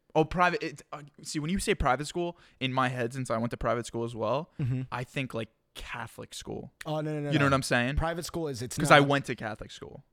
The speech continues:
Speaker 2: Oh, uh, yeah, I
Speaker 1: for
Speaker 2: know.
Speaker 1: majority of my life.
Speaker 2: Yeah, you, you
Speaker 1: And I think it shows.
Speaker 2: all of our fr-, yeah, definitely.
Speaker 1: Yeah.
Speaker 2: You talk to women a little weird.
Speaker 1: I'm creepy.
Speaker 2: <laughs> I'm just kidding. I'm just kidding.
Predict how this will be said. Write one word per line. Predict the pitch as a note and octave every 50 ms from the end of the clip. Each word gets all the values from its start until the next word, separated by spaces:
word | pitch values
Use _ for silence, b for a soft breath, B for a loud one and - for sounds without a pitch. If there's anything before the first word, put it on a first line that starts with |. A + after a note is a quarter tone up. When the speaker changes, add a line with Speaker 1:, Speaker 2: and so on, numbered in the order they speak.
| _ -
Speaker 2:
Oh, | B2+ A#2
uh, | G2 E2 - -
yeah, | B2 A#2+ A2+ A2+
I | A2+
Speaker 1:
for | B2+ -
Speaker 2:
know. | C3
Speaker 1:
majority | C3+ C3+ C#3 B2+ C3+ B2 A#2+ A#2 A2
of | A2
my | G#2+ G#2
life. | G#2 G2+ - - - - - _
Speaker 2:
Yeah, | - A#2
you, | A#2 A#2+ C3 C#3 C#3+ C#3+ C#3 C#3
you | C3+ B2 C3 C3+ C3+ C3
Speaker 1:
And | C3 B2+
I |
think | B2+ B2+ A2+
it | A2 -
shows. | - - - - - - - -
Speaker 2:
all | C3+ B2 B2
of | A#2+
our | A#2+ A2
fr-, | G#2 - A#2
yeah, | B2+ A#2 G#2+ E2 D#2+ - _ -
definitely. | A#2 A2+ - G#2+ G2+ F2+ E2+ D#2+
Speaker 1:
Yeah. | - - -
Speaker 2:
You | A#2 A#2+
talk | - C3 C3+ C3
to | -
women | B2 A#2+ A2+ A2 G#2 G2+
a | G#2
little | G#2 A2 G#2+
weird. | G#2 G#2 G#2 G#2 G2 E2+ E2+ - _ _ _ _ _ _ _ _ _ _ _ -
Speaker 1:
I'm | C3 C#3
creepy. | - E3+ F#3+ E3 - - - - _ _ -
Speaker 2:
<laughs> | B2+ - - - E5 - -
I'm | D3+
just | - - - B2 -
kidding. | - C3 A2 - - - _ _ _ _ -
I'm | A#2
just | B2 - - _ B
kidding. | B B B